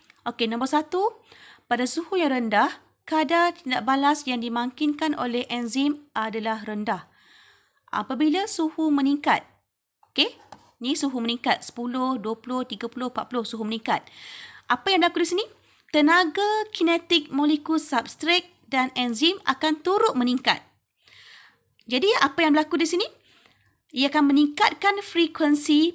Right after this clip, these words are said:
pelanggaran berkesan di antara molekul substrat dengan molekul enzim. Ada pelanggaran yang banyak di situ di antara molekul enzim dengan substrat. Jadi,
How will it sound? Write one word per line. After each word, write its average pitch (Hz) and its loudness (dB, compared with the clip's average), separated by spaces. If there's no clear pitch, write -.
pelanggaran 262 2
berkesan 233 -4
di - -6
antara 247 -2
molekul 247 -2
substrat 240 -4
dengan 226 -4
molekul 233 -2
enzim. 220 -2
Ada 196 -6
pelanggaran 220 -2
yang 214 -6
banyak 254 0
di 214 -10
situ 247 -4
di - -8
antara 214 -4
molekul 214 -6
enzim 254 -2
dengan 247 0
substrat. - -8
Jadi, 233 0